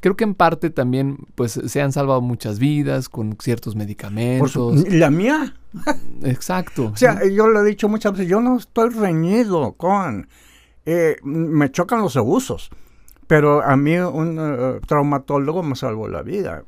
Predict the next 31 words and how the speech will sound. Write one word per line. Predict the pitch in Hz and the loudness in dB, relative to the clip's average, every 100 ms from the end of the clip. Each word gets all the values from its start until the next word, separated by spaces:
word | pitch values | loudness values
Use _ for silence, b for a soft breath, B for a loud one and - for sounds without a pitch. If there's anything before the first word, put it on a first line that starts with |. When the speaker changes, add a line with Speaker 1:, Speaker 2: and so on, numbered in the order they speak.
| - | -6
Speaker 2:
Por | 131 | -4
eso | 135 | -4
Speaker 1:
Claro. | 135 | -8
Speaker 2:
estoy | - 131 120 | -6 -6 -4
yo | 120 | -4
aquí. | 104 - 151 135 | -6 -6 -6 -4
Tuve | - 135 | -2 -2
un | 131 | -2
accidente | 131 - 120 113 123 135 123 | -4 -6 -6 -4 -4 -6 -6
increíble, | 110 110 110 120 143 | -6 -6 -4 -4 -4
tres | 135 135 127 | -4 -6 -4
semanas | 127 120 123 123 120 | -4 -4 -4 -4 -6
en | 110 | -6
intensivo, | 110 101 101 101 127 139 | -6 -8 -10 -6 -4 -4
salí | 135 120 110 117 | -4 -6 -4 -4
adelante, | 110 98 101 120 131 139 | -4 -6 -6 -6 -4 -4
le, | 123 120 - | -2 -4 -4
le | 147 151 139 | 2 2 2
debo | 123 113 113 135 | 0 0 -2 -2
la | 143 110 | 0 -2
vida. | 82 85 139 120 | -4 -4 -2 -4
Speaker 1:
Exacto. | - - 117 127 - | -6 -8 -6 -6 -2
Speaker 2:
Yo | 139 143 | 4 6
Speaker 1:
Y | 202 | 6
Speaker 2:
no | 254 | 4
tengo | 247 220 | 0 0
problemas | 175 143 127 170 170 | -2 -2 -2 -2 -4
con | - 143 135 | 0 2 4
medicina | 151 143 139 131 160 160 160 | 4 2 -2 -6 -6 -6 -6
en | |
general. | 143 131 117 95 151 165 | -6 -6 -6 -4 -4 -4